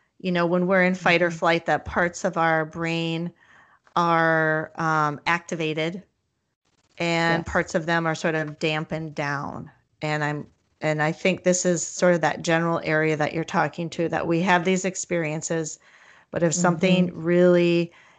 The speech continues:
Speaker 1: is, um, at a level that we can't quite cope with, or we need, we're in that fight or flight, that the
Speaker 2: Mm-hmm.
Speaker 1: way that we process that event is different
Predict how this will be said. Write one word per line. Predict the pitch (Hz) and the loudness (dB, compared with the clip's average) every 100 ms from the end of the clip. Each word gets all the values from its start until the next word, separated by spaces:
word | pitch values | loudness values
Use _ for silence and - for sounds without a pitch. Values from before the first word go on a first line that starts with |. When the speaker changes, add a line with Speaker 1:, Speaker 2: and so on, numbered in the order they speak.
| _ _ | _ _
Speaker 1:
is, | 180 170 165 165 160 - - | 2 4 4 2 0 -8 -4
um, | 170 156 151 147 143 151 - _ _ _ _ - - _ | -2 0 0 0 -4 -8 -14 _ _ _ _ -20 -20 _
at | - 175 | 4 6
a | |
level | 170 170 185 | 6 4 4
that | 175 - | 2 0
we | 170 | -4
can't | - 180 - | -4 -6 -6
quite | - 170 143 | -2 -2 -2
cope | - 208 208 | -2 -2 0
with, | 208 208 - | -2 -2 -4
or | 165 160 | -2 -2
we | 160 | -2
need, | 165 170 | -4 -4
we're | 175 160 | -2 0
in | 160 170 160 | 0 0 -2
that | 143 - | -4 -2
fight | 170 165 | 0 2
or | 165 | 0
flight, | - 180 160 170 226 _ _ _ _ 180 175 | -4 -4 0 0 -2 _ _ _ _ -2 0
that | 170 175 | 2 2
the | 180 | 2
Speaker 2:
Mm-hmm. | 165 | 4
Speaker 1:
way | 180 185 | 4 4
that | 180 175 175 | 4 2 2
we | 170 | -2
process | - - 175 175 - 160 - | -4 0 2 2 -2 -6 -6
that | 156 160 | -4 -2
event | 160 160 156 - | -4 -4 -6 -4
is | 180 170 | -6 -6
different | 160 214 208 151 135 135 - | 0 0 0 -6 -8 -8 -14